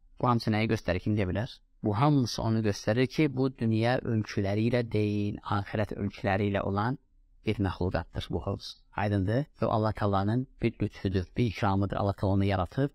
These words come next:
onun ismi, necə ki, cənnətdəki meyvələrin isimləri ilə bərabər, hə? Dünyadakı isimlərlə uyğunlaşsa da, keyfiyyəti, mahiyyəti insan ağlına gəlməz, təsəvvür olunmaz keyfiyyətlərdədir. Aydındır? Bu faydanız götürülür.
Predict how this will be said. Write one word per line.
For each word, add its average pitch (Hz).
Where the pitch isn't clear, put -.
onun 131
ismi, 120
necə 113
ki, 107
cənnətdəki 107
meyvələrin 104
isimləri 107
ilə 98
bərabər, 95
hə? 113
Dünyadakı 113
isimlərlə 110
uyğunlaşsa 117
da, 135
keyfiyyəti, 120
mahiyyəti 110
insan 123
ağlına 110
gəlməz, 107
təsəvvür 113
olunmaz 113
keyfiyyətlərdədir. 98
Aydındır? 127
Bu -
faydanız 101
götürülür. -